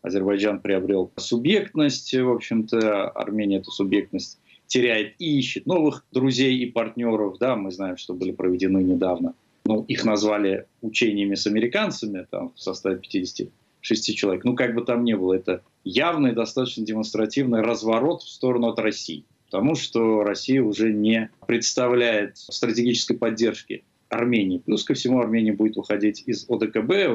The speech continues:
Ну, э, считайте, что это последнее связующее звено с Арменией, потому что далее Армения будет переориентироваться уж точно.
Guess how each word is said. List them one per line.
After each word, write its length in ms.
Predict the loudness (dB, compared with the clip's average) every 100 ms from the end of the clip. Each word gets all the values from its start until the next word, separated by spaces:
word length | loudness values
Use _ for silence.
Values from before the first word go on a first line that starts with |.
| 2
Ну, 340 | 2 2 0 -4 _ _
э, 140 | -2 -2
считайте, 540 | -2 -2 -2 -2 -8
что 420 | -8 -2 2 2
это 160 | 0 -2
последнее 560 | -4 0 0 0 -2
связующее 840 | -2 0 2 4 2 2 0 0 0
звено 680 | 0 2 4 4 2 0 -4 _ -14
с 300 | -10 -4 0 2 2 0 -4
Арменией, 560 | -4 0 4 4 2 -2 -4
потому 260 | -4 -2
что 220 | -4 -4
далее 420 | -2 0 0 -2 -6 _ _ _ -8
Армения 480 | -2 2 4 4
будет 300 | 4 2 2
переориентироваться 840 | 0 2 2 0 2 2 2 0 -2
уж 140 | -2
точно. 360 | -2 -4 -4